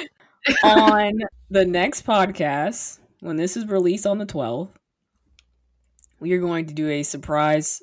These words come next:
Speaker 2: or a quick drop. I don't
Speaker 1: Yeah.
Speaker 2: know. We're gonna do a different kind of release on the twentieth instead of on the nineteenth like we usually would, so that we can be up to date with the release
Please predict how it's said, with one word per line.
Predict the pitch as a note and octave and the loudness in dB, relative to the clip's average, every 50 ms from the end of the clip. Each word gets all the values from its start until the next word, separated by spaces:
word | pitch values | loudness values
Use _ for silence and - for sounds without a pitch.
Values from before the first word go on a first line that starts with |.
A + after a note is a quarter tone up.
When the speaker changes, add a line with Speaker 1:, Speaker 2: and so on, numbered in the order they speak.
| - _ - | -12 _ -8
Speaker 2:
or | D#3+ D#3 D3+ D3+ D3 C#3 - | -4 -2 0 0 0 0 -2
a | - D3 D3+ | -4 -8 -8
quick | - - F3 E3+ E3 E3+ | -4 -2 -2 -2 -2 -4
drop. | - D#3+ D3+ D3 C#3 C3 C3 - - - _ _ _ _ _ _ _ _ _ _ _ _ _ _ _ _ _ _ _ _ _ _ _ _ _ _ _ _ _ _ _ _ _ _ _ _ _ - | -4 0 0 2 2 2 0 -4 -8 -20 _ _ _ _ _ _ _ _ _ _ _ _ _ _ _ _ _ _ _ _ _ _ _ _ _ _ _ _ _ _ _ _ _ _ _ _ _ 2
I | F3+ A#3+ C4 | 4 6 6
don't | C#4 A#3+ A3+ | 6 6 4
Speaker 1:
Yeah. | G3+ F3 | 2 2
Speaker 2:
know. | E3 D#3 | 2 2
We're | E3 F#3 G3+ A3+ A3+ | 2 2 2 0 0
gonna | A3+ A3+ A3+ | 0 0 0
do | G#3 G#3+ G#3+ G3+ G3 F#3+ | 0 2 4 6 6 8
a | F#3 F#3 F3+ F3+ F3+ C#3+ - - _ _ _ _ _ _ _ _ _ _ - - | 8 8 8 6 6 4 2 -2 _ _ _ _ _ _ _ _ _ _ -10 -6
different | F#3+ F#3 G#3+ G#3+ G#3+ A#3 G#3 F3 | 0 2 2 2 2 0 -2 -2
kind | - A3+ G#3+ G3+ | 0 0 2 2
of | G3 F#3+ | 2 2
release | F#3 F3 E3 E3 D#3+ D#3 D#3 D#3+ - | 2 4 4 4 4 4 2 0 0
on | - E3+ E3 | -2 -2 -4
the | E3 D#3 | -4 -4
twentieth | - - A#3+ C4 C4+ A3+ F3 D3 C#3+ C#3+ D3+ F#3 - - | -6 -4 -4 -2 -2 0 -2 0 0 -2 -4 -6 -8 -10
instead | - D#3+ D#3+ D#3+ - F3+ D#3+ | -6 -6 -4 -2 0 0 0
of | D#3+ D#3 - | 0 -2 -2
on | D#3 D#3 | -4 -4
the | D#3 D3+ | -4 -2
nineteenth | D#3 E3 E3 C#3+ - - - F3 D#3+ D#3+ - | -2 -2 -4 -4 -6 -6 -6 -4 -4 -4 -6
like | D#3+ C#3+ C#3+ - | -8 -10 -8 -8
we | D#3+ D3 | -8 -8
usually | D3 D#3+ D#3+ D#3+ D#3+ D3+ D3 C#3+ C#3+ | -4 -2 0 0 0 -2 -2 -6 -6
would, | C3+ C3+ B2+ B2 A#2+ A#2+ D#3+ F#3 - _ _ _ _ _ _ _ _ _ _ _ _ _ _ | -6 -4 -4 -2 -4 -4 -6 -8 -12 _ _ _ _ _ _ _ _ _ _ _ _ _ _
so | - - - F3+ | -6 -2 0 2
that | D#3+ D#3 C#3 C3+ | 4 4 2 2
we | D3+ D#3 D3+ | 2 0 -2
can | E3+ D#3+ D3+ | -2 -2 -4
be | D#3 D3 - | -2 0 0
up | D#3 E3+ F#3 | 0 0 0
to | F3+ F#3+ | 0 -2
date | F3 E3 D3 | 0 0 0
with | D3+ D#3 D#3+ | 0 -2 -2
the | E3 D3+ C#3+ | -2 -4 -4
release | C#3+ C#3+ C#3+ D3 D#3 F#3 B3 B3+ C4 C#4+ C#4 - - - - - | -4 -8 -6 -4 -2 -2 -2 0 0 0 0 -2 -4 -4 -6 -10